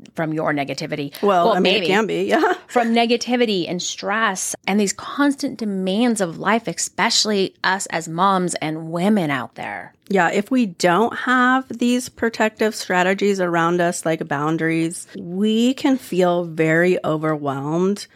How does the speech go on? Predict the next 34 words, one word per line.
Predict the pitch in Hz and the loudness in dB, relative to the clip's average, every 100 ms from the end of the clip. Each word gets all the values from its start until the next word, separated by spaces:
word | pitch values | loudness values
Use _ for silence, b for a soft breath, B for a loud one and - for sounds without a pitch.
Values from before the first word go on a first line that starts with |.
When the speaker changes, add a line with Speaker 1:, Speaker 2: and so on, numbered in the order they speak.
| b | b
Speaker 2:
stressed, | - - - - 175 185 - - - - b b b | -8 -6 -2 2 2 2 -2 -10 -12 -14 b b b
or | 160 165 | 2 2
face | 160 - 165 - | 2 0 0 -2
burnout. | 156 147 156 147 - - - | -6 -2 -2 -2 -8 -8 0
Speaker 1:
Ugh, | 190 175 - - | 0 0 -4 0
Speaker 2:
And | 190 | 2
Speaker 1:
burnout. | 185 175 156 151 | 2 0 -4 -4
Speaker 2:
yeah, | 208 185 | 0 0
and | 160 196 | 0 0
that | 208 262 | 0 0
can | 254 208 | 0 2
lead | 185 180 190 | 2 2 0
to | - 202 | 0 -2
more | 175 160 170 | 0 0 0
mental | 165 196 208 | -2 -2 0
health | 240 311 | 0 0
issues | - 160 147 139 - | -4 -4 -4 -6 -4
like | 160 170 | -4 -4
weight | 185 226 214 | -2 0 0
gain | 175 165 156 151 151 - | 0 0 0 -2 -6 -4
or | 170 170 170 170 - B | 0 2 2 -2 -4 B
anxiety, | 208 208 220 220 202 175 156 156 | 0 2 2 2 2 2 0 0
depression, | 185 202 - 220 214 196 170 160 156 160 - | -2 -4 0 0 0 0 0 0 0 -2 -4
all | 190 190 | -2 -2
s-, | 185 - | -2 -4
mood | 208 196 220 240 247 | -2 2 4 2 0
swings. | - 175 156 147 | -2 -2 -2 -4
So | - 226 208 | -2 0 2
when | 196 208 214 208 | 2 0 2 2
we're | 208 233 | 2 2
a | 262 | 2
woman, | 202 170 165 170 | 0 0 2 0
we're | 165 | -2
constantly | 170 - - 156 170 - 165 165 | -4 -8 -2 0 0 -2 -2 -2